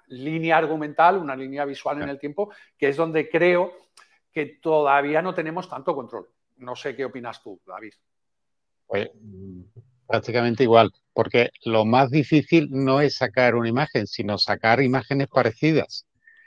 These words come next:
Speaker 2: O sea,
Speaker 1: Eso es.
Speaker 2: eh, tú cuando, cuando pides un, un, metes un prompt y le pides una imagen, sabes que te va a sacar, en este caso Midjourney te saca cuatro distintas. Pero ahora, ¿cómo de una, cómo de una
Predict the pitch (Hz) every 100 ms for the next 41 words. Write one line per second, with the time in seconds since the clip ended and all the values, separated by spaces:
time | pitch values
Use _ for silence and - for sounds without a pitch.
0 | _ _ - 117 - 143 - - 113 -
1 | 117 143 147 151 - 127 117 107 104 123
2 | 123 135 113 135 131 131 127 127 120 117
3 | 117 123 113 117 120 120 113 117 147 190
4 | 196 113 120 107 107 127 139 143 185 196
5 | _ - - _ - - 131 170 165 139
6 | 127 - 139 127 110 107 104 131 120 -
7 | 123 113 120 117 131 151 135 131 127 -
8 | 131 123 123 117 - 120 107 78 - _
9 | _ _ _ _ 107 101 107 147 160 -
10 | _ _ _ _ - 156 160 135 117 113
11 | 165 170 190 - _ _ - 135 156 165
12 | 170 190